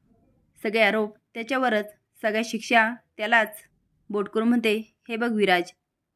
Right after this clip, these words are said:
माझा दादा सुटला नाही ना, मी आयुष्यभर तुझ्याशी बोलणार नाही." एजे अंतराच्या फोटोशी बोलत असतो. "अंतरा, मी यश आणि श्वेताचं लग्न ठरवलं.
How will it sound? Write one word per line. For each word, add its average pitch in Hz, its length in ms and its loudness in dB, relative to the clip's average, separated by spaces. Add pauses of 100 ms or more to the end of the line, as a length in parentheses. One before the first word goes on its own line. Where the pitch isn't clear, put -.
माझा 208 220 -8
दादा 202 280 4
सुटला 226 320 2
नाही 240 140 0
ना, 220 200 2 (640)
मी 226 80 -8
आयुष्यभर 226 400 -2
तुझ्याशी 233 400 0
बोलणार 185 340 4
नाही." 175 300 4 (380)
एजे 214 240 -2
अंतराच्या 196 600 -2 (340)
फोटोशी 233 300 -4
बोलत 196 300 0
असतो. 185 380 -2 (340)
"अंतरा, 214 440 -2 (560)
मी 233 100 -8
यश 214 180 -6
आणि 226 160 -2
श्वेताचं 226 440 -4
लग्न 196 220 0
ठरवलं. 190 460 0